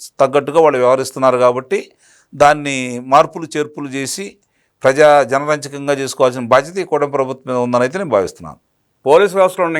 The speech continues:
Speaker 2: ఇంకా కొంతమంది అధికారులు ఆనాటి పోకడిని అనుసరిస్తున్నందు వల్లే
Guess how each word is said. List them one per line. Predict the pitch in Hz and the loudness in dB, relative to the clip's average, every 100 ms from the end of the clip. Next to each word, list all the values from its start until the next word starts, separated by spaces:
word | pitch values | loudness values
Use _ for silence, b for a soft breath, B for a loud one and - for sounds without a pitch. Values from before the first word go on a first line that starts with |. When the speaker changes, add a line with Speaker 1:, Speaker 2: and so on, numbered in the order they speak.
| 156 | -4
Speaker 2:
ఇంకా | 151 170 170 156 | 0 2 2 -2
కొంతమంది | 147 147 156 151 151 143 | -4 -4 0 0 2 0
అధికారులు | 127 127 135 131 104 85 _ _ _ _ - | 0 2 2 0 -6 -10 _ _ _ _ 0
ఆనాటి | 110 127 139 147 156 165 - | 4 4 4 2 0 -4 -2
పోకడిని | 139 135 143 139 | -2 0 -2 -2
అనుసరిస్తున్నందు | 117 117 131 123 - 127 120 117 | -4 -4 -4 -4 -4 -6 -2 0
వల్లే | 113 131 | 0 0